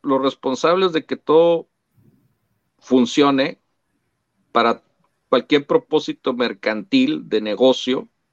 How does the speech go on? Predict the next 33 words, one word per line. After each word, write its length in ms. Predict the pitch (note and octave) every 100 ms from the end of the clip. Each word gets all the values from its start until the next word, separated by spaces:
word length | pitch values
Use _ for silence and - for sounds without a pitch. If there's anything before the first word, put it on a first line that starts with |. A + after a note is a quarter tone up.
| _ _ _ -
que 100 | G#2
a 40 |
final 240 | G#2+ A2 A#2+
de 100 | A#2+
cuentas 420 | A#2+ A#2 A2+ -
esto 200 | - G2
es 100 | -
un 80 | A2
negocio, 440 | A2+ A#2 - - _ _ _ _ _ _ _ _ _
es 100 | -
que 100 | F3
el 60 | D3+
equipo 320 | - C#3 D3+
sea 160 | D3+
ganador 340 | D3 B2+ A2 B2+
y 40 |
sea 200 | - A#2+
competitivo. 800 | - A2 G#2+ - - F3+ - - _ _ _ _ _ _ _
Lo 180 | A#2+ C#3
demás, 600 | C#3 D3 E3+ A3 - - _ _ _ _ _ _ _ _ _ _ _ _ _ _
lo 160 | - B2
demás 360 | C3 C#3+ -
es, 300 | - C#3 - -
es 160 | C#3
por 200 | - D#3
añ-, 240 | C#3+ C3+ C#3+ -
añadidura, 800 | B2+ C3 B2+ C3 C#3 F3+ D#3+ A2+
¿no? 280 | B2+ - _ _ _ _ _ _ -
Pero 280 | B2+ C3 _
también 420 | - C3 D3 E3+
en 140 | F3+ E3
esa 420 | D#3+ - F3+ - -
añadidura 960 | C3+ C#3 C3+ C#3 D3 E3+ C#3+ C3 -